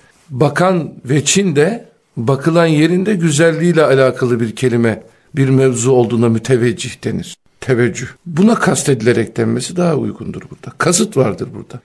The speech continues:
Ne o işe tasallut eden, tevessül eden yüz surat surattır, ne yaptıkları iş doğru bir iştir. Buna müteveccih denmez. Müteveccihte bu ulvilik vardır. Her şeyden öte ulviyete mazhar bir yüz vardır.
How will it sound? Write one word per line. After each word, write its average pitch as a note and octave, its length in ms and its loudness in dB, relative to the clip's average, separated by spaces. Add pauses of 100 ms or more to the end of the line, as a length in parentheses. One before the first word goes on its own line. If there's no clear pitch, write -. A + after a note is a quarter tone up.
(160)
Ne F#3+ 200 2
o D#3 560 -2
işe C#3+ 280 0
tasallut C#3+ 520 -2
eden, A#2 380 0 (400)
tevessül C3+ 500 0
eden B2 300 2
yüz B2+ 320 0 (180)
surat C3+ 440 -2
surattır, A2+ 640 -4 (200)
ne D3+ 100 0
yaptıkları C#3+ 600 0
iş - 380 -4 (400)
doğru A2+ 300 2
bir - 80 -8
iştir. - 500 -14
Buna A#2+ 140 0
müteveccih C3 720 -2
denmez. G2 480 -4 (160)
Müteveccihte C3+ 760 -2
bu C#3+ 200 -8
ulvilik A#2+ 640 -2
vardır. - 240 -8 (300)
Her F3 160 0
şeyden B2+ 320 2
öte F3+ 380 -2 (260)
ulviyete C3 580 2
mazhar C#3+ 480 -2
bir B2+ 60 -2
yüz C3+ 400 0
vardır. - 480 -14